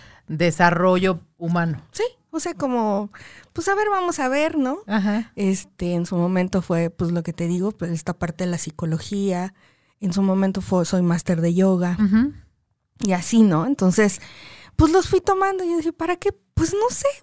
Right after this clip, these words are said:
Speaker 2: pero algo de, de aprender y así.
Speaker 1: Ajá.
Speaker 2: Entonces, es ahí donde yo ya le doy el brinco a esta parte terapéutica.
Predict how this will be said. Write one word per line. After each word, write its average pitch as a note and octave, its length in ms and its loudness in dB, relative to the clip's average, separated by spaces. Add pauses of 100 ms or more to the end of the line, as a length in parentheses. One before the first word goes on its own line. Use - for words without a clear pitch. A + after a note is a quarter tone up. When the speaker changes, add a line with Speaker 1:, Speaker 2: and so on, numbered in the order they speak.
Speaker 2:
pero B3+ 220 4
algo B3 300 6
de, G#3 100 4
de F3+ 80 -2
aprender D#3 480 -6 (120)
y F#3+ 100 -8
así. G3 220 -2
Speaker 1:
Ajá. G#3 160 -8 (680)
Speaker 2:
Entonces, C#4 580 4
es A#3+ 200 2
ahí B3+ 180 2
donde A#3 380 2
yo G#3+ 160 2
ya A3 180 2
le G#3 140 2
doy G3 240 0
el G3+ 100 0
brinco F#3+ 360 -2
a - 20 0
esta - 200 -6
parte - 380 -6
terapéutica. - 800 -8